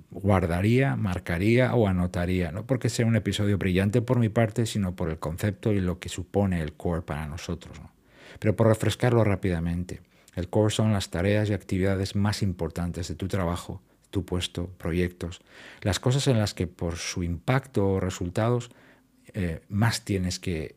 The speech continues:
eh, más te tienes que vol-, volcar en ellas, más tiempo, más energía, más calidad. Muchas de estas tareas no son urgentes e incluso no tienen fecha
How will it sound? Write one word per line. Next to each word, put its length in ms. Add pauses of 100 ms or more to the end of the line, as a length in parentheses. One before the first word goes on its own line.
eh, 320
más 240
te 100
tienes 260
que 120
vol-, 240
volcar 460
en 160
ellas, 300
más 200
tiempo, 440
más 220
energía, 500
más 180
calidad. 540 (500)
Muchas 300
de 80
estas 240
tareas 320
no 80
son 200
urgentes 640
e 60
incluso 340
no 180
tienen 340
fecha 560